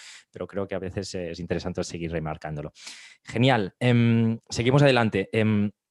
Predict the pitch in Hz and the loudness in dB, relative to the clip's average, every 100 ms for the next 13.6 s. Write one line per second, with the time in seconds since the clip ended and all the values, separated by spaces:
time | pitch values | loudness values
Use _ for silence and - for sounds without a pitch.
0 | _ _ _ - 127 160 156 143 120 82 | _ _ _ -12 0 2 4 4 4 0
1 | 95 110 120 113 95 139 123 107 117 _ | -4 -8 -4 -4 0 0 2 0 -2 _
2 | - 92 90 - - 95 92 - 101 104 | -12 -10 -12 -14 -8 -4 -4 -4 -4 2
3 | 107 101 95 95 92 - 95 110 107 101 | 4 4 4 0 -2 0 2 2 0 -4
4 | 92 87 90 - 92 90 92 - 90 107 | -4 -6 -10 -10 -10 -8 -8 -6 -4 -6
5 | - 90 - - - 87 95 120 131 127 | -6 -10 -12 -20 -12 -4 0 2 2 0
6 | - 113 98 - _ _ _ _ _ - | -2 -2 -2 -6 _ _ _ _ _ -18
7 | - _ _ - 117 98 92 85 95 95 | -18 _ _ -12 -8 -4 -2 -2 -2 0
8 | 98 101 98 110 - 110 - - - 113 | -2 -2 -2 -2 -2 -4 -6 -10 -8 -2
9 | 127 120 117 76 - - 104 - 117 - | 0 0 -2 -2 -10 -12 -12 -8 -4 2
10 | 135 113 107 107 _ 92 - 90 - 92 | 2 4 0 -4 _ -10 -8 -8 -10 -14
11 | 92 95 85 87 - - - 104 107 107 | -12 -10 -8 -8 -10 -14 -8 -4 -2 0
12 | 107 101 98 110 98 - - 98 90 92 | 2 2 2 0 -4 -6 -6 -4 -4 -2
13 | 107 117 104 90 - | 0 2 0 -4 -12